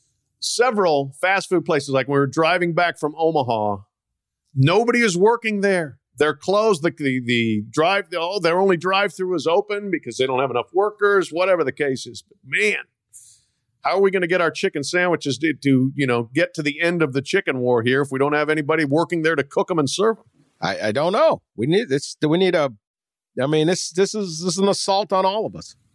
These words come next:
Speaker 1: It is. Hey, one more, uh, ongoing saga, Dan. Did you see that Trevor says that he's, Trevor Lawrence says he's trying out the, the to-, toaster? He's
Speaker 2: I
Speaker 1: breaking out
Speaker 2: did.
Speaker 1: the toaster?
Speaker 2: That's right.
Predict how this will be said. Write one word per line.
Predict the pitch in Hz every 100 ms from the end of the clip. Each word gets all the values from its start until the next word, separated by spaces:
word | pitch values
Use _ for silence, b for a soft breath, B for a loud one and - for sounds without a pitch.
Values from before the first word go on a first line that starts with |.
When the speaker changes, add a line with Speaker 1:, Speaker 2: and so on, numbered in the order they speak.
| _ _ -
Speaker 1:
It | 127
is. | 202 285 - - _ _ _ _
Hey, | 151 180
one | 165 190
more, | 196 202 196 180
uh, | 156 139 143 -
ongoing | 175 175 165 151
saga, | 135 170 170 139
Dan. | 120 120 117 120 -
Did | 135
you | 135
see | - 170
that | 156 143
Trevor | - 165 160 175
says | - 175 147
that | 160
he's, | 151 143 -
Trevor | - 180 185
Lawrence | 185 175
says | 175 165
he's | 156
trying | 139 170 170 170
out | 160 156 -
the, | 143 147 131
the | 139 135 _
to-, | - 175
toaster? | - 160 180 - 202 _ _
He's | 123 107
Speaker 2:
I | 156
Speaker 1:
breaking | 156 254
out | 359
Speaker 2:
did. | 262
Speaker 1:
the | 131
toaster? | 156 165 - 170
Speaker 2:
That's | 185 -
right. | 156 190 330 262